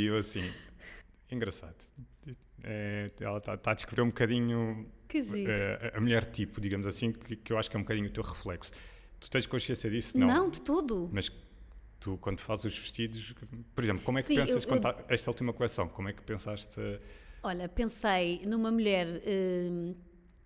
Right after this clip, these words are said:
Speaker 2: numa noiva, pois, se calhar tens razão, porque eu agora ia dizer uma noiva um bocadinho mais velha, já não é uma noiva de vinte e cinco anos, mas é
Speaker 1: Uhum.
Speaker 2: uma noiva de trinta e cinco anos. Hum,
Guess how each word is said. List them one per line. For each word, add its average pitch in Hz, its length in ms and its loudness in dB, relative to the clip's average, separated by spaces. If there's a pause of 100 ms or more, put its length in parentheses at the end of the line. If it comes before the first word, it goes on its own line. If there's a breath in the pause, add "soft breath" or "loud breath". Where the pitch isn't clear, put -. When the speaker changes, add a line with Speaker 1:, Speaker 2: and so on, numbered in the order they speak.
(600 loud breath)
Speaker 2:
numa 247 220 4
noiva, 208 680 4
pois, 277 180 -2
se - 40 -10
calhar 185 180 -4
tens 202 140 -8
razão, 247 260 -4
porque 240 140 -6
eu 175 40 0
agora 175 180 0
ia 190 120 0
dizer 196 280 -2
uma 202 120 0
noiva 226 380 0
um 247 40 0
bocadinho 294 280 2
mais 277 160 4
velha, 202 240 4
já 208 100 2
não 214 120 0
é - 20 2
uma 208 140 2
noiva 196 260 0
de 190 80 -2
vinte 220 140 4
e - 40 -6
cinco 220 220 0
anos, 185 160 0
mas 190 140 0
é - 20 2
Speaker 1:
Uhum. 190 60 0
Speaker 2:
uma 190 80 0
noiva 175 180 -2
de 170 60 -6
trinta 254 240 0
e - 20 -4
cinco 202 240 -4
anos. 180 380 -8 (680 loud breath)
Hum, 208 1040 2